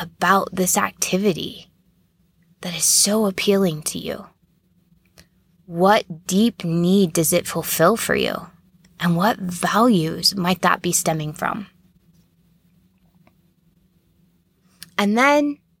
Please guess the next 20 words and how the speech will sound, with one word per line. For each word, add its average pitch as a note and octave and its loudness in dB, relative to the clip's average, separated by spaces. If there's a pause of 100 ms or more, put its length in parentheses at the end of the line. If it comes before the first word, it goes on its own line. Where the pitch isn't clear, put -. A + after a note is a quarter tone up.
(440)
how C#4 2
could - -6
you A3+ -2
create G#3+ -2 (220)
more F#3+ 4
of F3 0
these E3+ -2
moments D#3 -2
in F3 -4
your E3 -6
present D3+ -4
life? - -4 (280)
It F#3+ -2
doesn't A#3 4
have A3 -2
to A3 0
be F#3+ -2
this G3+ 0
exact F3+ 0
activity, E3 -2